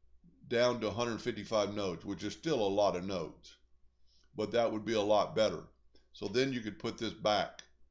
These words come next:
and that will cut much, much better.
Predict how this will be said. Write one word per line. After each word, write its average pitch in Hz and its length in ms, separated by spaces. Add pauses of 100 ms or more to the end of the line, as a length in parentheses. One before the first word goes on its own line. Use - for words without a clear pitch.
(340)
and 95 160
that 104 200
will 101 240
cut 113 400 (380)
much, 117 440
much 110 260 (120)
better. 87 280